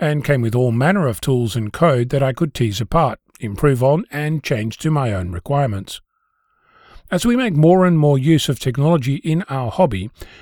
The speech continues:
we run the risk of repeating the mistakes of the nineteen eighties if we don't start making our efforts public and accessible to the community at large. Imagine what our hobby would look like if we stopped sharing our successes and failures.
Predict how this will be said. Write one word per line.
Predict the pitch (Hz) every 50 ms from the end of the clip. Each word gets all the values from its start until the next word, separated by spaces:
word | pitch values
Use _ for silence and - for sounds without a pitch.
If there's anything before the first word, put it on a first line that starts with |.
| - _
we | - 170 156
run | 147 165 202 240 247
the | 240 214
risk | 170 143 127 - - -
of | 143 120
repeating | 143 165 143 - - 156 151 - 165 165
the | 165 165
mistakes | 170 175 - - - 131 110 120 - -
of | 160 123
the | 143 143
nineteen | 131 123 113 104 - 123 120 - -
eighties | 160 180 180 - - 107 87 - - - - _ _ _ _
if | - 151 131 -
we | 151 127
don't | 110 - 131 127 139 156
start | - - - 143 139 - -
making | 139 131 131 - 147 147 190
our | - - 151 170 - -
efforts | 135 - - 123 110 -
public | - - 160 170 139 113 98 92 - - - - _ _ -
and | - 143 139
accessible | 139 143 - - 202 160 - 151 123 98 95 98 - _
to | - -
the | 147 139 139
community | - 160 139 123 120 113 - - 113
at | 90 85
large. | - 123 123 120 107 95 90 - - - _ _ _ _ _ _ _ _ _ _ - - - -
Imagine | - 190 185 220 285 285 - 190 190 170
what | 156 165
our | 165 151 139 117
hobby | - 180 190 170 151 135
would | 131 131 139
look | 165 196 196 - -
like | - 87 82 95 135 - - - - _ _ _
if | - 151 127 -
we | 139
stopped | 117 - - - 180 180 180 -
sharing | - - - 143 131 127 127 135 180 -
our | 135 131 127
successes | - - 175 139 - - 120 98 - 117 - -
and | 107 98 -
failures. | - 143 151 151 135 101 - - - -